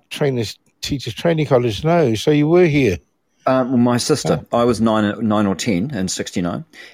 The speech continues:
Speaker 2: and my sister was sole charge dental nurse at Murupara Primary School. And I think she
Speaker 1: Oh. <laughs>
Speaker 2: was there, and either, I think she graduated sixty-seven or sixty-eight, I think, but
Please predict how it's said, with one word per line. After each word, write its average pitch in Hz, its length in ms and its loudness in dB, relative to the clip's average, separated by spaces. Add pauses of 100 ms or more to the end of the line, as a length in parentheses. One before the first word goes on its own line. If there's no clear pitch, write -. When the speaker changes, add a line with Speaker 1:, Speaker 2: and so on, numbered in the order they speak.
Speaker 2:
and 101 260 2
my 101 140 2
sister 101 440 0
was 95 200 0
sole 95 280 0
charge 90 340 -2
dental 101 240 0
nurse 82 240 0
at 98 80 -2
Murupara 85 600 0 (100)
Primary 90 280 0
School. - 320 -4 (300)
And 82 280 -2
I 80 60 -2
think 208 300 2
she 98 120 0
Speaker 1:
Oh. 87 120 4
<laughs> 87 60 0
Speaker 2:
was 85 160 -2
there, 85 240 2
and 85 140 -2
either, 87 220 0
I - 20 -2
think - 400 -8
she - 100 -6
graduated 90 640 0 (440)
sixty-seven - 800 -6
or 80 100 -6
sixty-eight, 87 800 -6
I 80 80 -6
think, 78 240 -6
but 85 160 -2